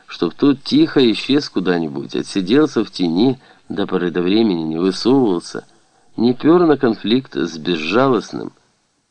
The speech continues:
Тут уж от истины не уйдёшь Олегом Авдеевым. У шефа хватка поистине бандитская, иной раз и не поймёшь,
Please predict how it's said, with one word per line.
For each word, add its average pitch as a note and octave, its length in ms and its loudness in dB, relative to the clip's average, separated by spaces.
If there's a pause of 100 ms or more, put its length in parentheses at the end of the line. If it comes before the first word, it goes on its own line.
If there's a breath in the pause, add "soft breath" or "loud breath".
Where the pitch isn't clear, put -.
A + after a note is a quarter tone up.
(360)
Тут - 220 -8
уж - 320 -6
от F#2 240 -4
истины F2+ 460 -2
не E2 140 -2
уйдёшь D#2+ 640 -4
Олегом E2 560 -4
Авдеевым. D2 720 -6 (1120 loud breath)
У B2+ 60 -2
шефа B2 340 2
хватка A#2+ 440 0
поистине G#2+ 600 2
бандитская, F#2+ 760 0
иной G#2 260 4
раз A2+ 220 0
и G#2+ 80 2
не G#2+ 120 2
поймёшь, G2+ 680 0